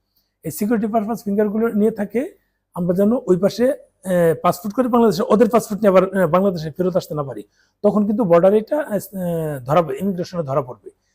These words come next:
ঠিক এই কারণে কিন্তু ফিঙ্গারগুলো নেয়। কাজেই আপনারা যে চিন্তা ভাবনা করেন যে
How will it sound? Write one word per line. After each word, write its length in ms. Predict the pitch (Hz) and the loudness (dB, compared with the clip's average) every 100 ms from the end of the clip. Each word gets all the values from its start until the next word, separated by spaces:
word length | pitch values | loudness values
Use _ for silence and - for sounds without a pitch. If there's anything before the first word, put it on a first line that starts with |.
| _ - | _ -10
ঠিক 160 | 196 - | -10 -6
এই 100 | 196 | 0
কারণে 240 | 226 226 226 | 2 4 2
কিন্তু 180 | 214 | -2
ফিঙ্গারগুলো 460 | 185 190 185 165 147 | -4 0 0 0 -2
নেয়। 180 | 113 - | -4 -8
কাজেই 320 | 170 185 240 - _ - | -4 -2 -4 -6 _ -4
আপনারা 340 | 175 - 208 | -4 2 2
যে 160 | 202 214 | 2 0
চিন্তা 320 | - 226 233 | -2 0 0
ভাবনা 280 | 175 175 208 | 0 0 0
করেন 260 | 214 220 202 | 0 0 0
যে 300 | 220 220 | 2 0